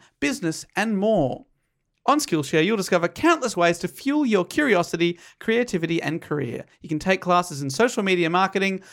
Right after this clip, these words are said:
mobile photography, creative writing, even illustration.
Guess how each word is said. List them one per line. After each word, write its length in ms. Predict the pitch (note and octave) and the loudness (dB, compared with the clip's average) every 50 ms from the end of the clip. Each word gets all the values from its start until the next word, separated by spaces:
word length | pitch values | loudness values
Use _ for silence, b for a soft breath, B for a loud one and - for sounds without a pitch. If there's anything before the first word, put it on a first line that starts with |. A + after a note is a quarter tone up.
| B B B | B B B
mobile 320 | A3+ D4+ D#4+ C#4+ A#3+ G3 | 4 4 6 6 4 2
photography, 560 | - - E3 E3 E3+ D#3+ E3+ - - F3+ F3+ | 2 2 0 0 0 0 -2 -2 0 0 -2
creative 560 | F3 - - - D#3+ E3+ G3 G#3+ A#3 G#3+ F3 E3 | -2 -6 -4 0 2 2 2 2 0 0 0 2
writing, 400 | E3 D#3 D3+ D#3 E3 D#3 D#3 D3+ b b b _ _ - | 4 4 4 2 2 -2 -4 -6 b b b _ _ -2
even 380 | G3 G#3+ A3 A3 A#3+ A3 G#3 - | 0 0 0 0 -4 -4 -4 -4
illustration. 760 | F3+ F3 F3+ F3+ F3+ - - C#3+ C#3 C#3 C3+ - - - - | -4 -4 -2 -4 -6 -6 -4 -4 -4 -4 -6 -8 -12 -14 -14